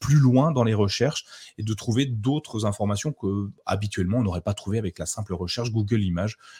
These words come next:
Donc, c'est bien qu'elle soit intégrée nativement. Euh, allez-y et testez, hein. Vous allez sur, euh, Google Images, tout simplement,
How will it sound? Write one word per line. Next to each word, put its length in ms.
Donc, 100
c'est 140
bien 180
qu'elle 140
soit 180
intégrée 480
nativement. 640
Euh, 280
allez-y 400
et 60
testez, 380
hein. 320
Vous 240
allez 100
sur, 260
euh, 120
Google 320
Images, 240
tout 100
simplement, 540